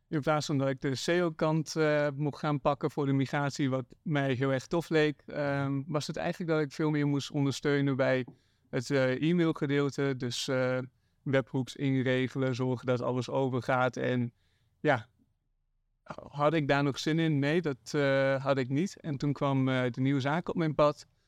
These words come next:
eh, om een marketingbureau, eh, ook hier gevestigd in Zwolle. En daar heb ik eigenlijk, eh, een goede twee jaar gezeten.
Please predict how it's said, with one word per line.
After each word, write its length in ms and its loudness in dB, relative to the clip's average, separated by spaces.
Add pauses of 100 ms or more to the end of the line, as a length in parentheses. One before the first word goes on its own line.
(400)
eh, 500 -2
om 160 0
een 100 2
marketingbureau, 840 2
eh, 200 -2
ook 180 -2
hier 240 0
gevestigd 460 -2
in 120 0
Zwolle. 360 2 (640)
En 580 0
daar 280 0
heb 80 2
ik 100 -2
eigenlijk, 480 -4
eh, 460 0
een 180 -4
goede 520 0 (160)
twee 260 0
jaar 200 0
gezeten. 640 -2